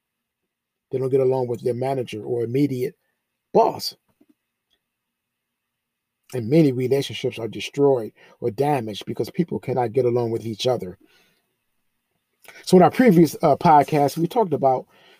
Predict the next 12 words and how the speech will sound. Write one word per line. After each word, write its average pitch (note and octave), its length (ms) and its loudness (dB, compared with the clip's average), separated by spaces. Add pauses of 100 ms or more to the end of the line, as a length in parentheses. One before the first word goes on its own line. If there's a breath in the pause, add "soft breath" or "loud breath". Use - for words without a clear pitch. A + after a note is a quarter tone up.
the - 60 -12
seven C#3 400 2
tips - 260 0
or - 80 -6
keys, E3+ 360 -2
and C3+ 100 -4
we C#3+ 80 -2
went G#3 220 2
through D#3 300 -4 (480)
three F#3 200 4
of C3+ 80 4
those. A2+ 360 -10